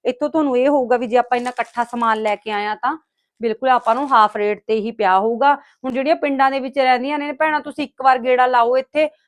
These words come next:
ਤੇ ਤੁਸੀਂ ਸਮਾਨ ਜਿਹੜਾ ਹੈਗਾ ਮਤਲਬ ਅਗਲੇ ਆਪਣੇ ਆਉਣ ਵਾਲੇ ਚਾਰ ਪੰਜ ਸਾਲਾਂ ਦਾ ਵੀ ਸਮਾਨ ਲੈ ਕੇ ਜਾ ਸਕਦੇ ਹੋ ਇੱਥੋਂ।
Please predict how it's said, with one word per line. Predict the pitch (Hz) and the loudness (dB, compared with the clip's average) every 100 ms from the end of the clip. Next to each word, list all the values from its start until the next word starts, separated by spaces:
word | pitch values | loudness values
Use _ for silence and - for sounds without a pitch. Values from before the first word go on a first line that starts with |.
| - | -12
ਤੇ | 277 | -10
ਤੁਸੀਂ | 254 285 262 | -8 -8 -8
ਸਮਾਨ | 247 240 233 247 | -2 0 0 0
ਜਿਹੜਾ | 247 269 | 2 4
ਹੈਗਾ | 294 262 302 | 4 2 2
ਮਤਲਬ | 285 269 269 285 285 262 | 2 -2 -2 -4 0 0
ਅਗਲੇ | 262 285 | 2 2
ਆਪਣੇ | 285 - 285 | 2 0 -4
ਆਉਣ | 302 269 269 | 0 0 2
ਵਾਲੇ | 269 311 | 0 0
ਚਾਰ | 311 254 247 | 4 6 6
ਪੰਜ | 262 262 | 2 0
ਸਾਲਾਂ | - 254 247 247 | 2 2 2 0
ਦਾ | 247 | 0
ਵੀ | 262 | -2
ਸਮਾਨ | 311 254 247 233 | -6 -2 -2 0
ਲੈ | 226 | 0
ਕੇ | 233 | -2
ਜਾ | 202 165 | -4 -4
ਸਕਦੇ | 147 165 185 | -6 -10 -4
ਹੋ | 247 | -4
ਇੱਥੋਂ। | 247 208 | -4 -16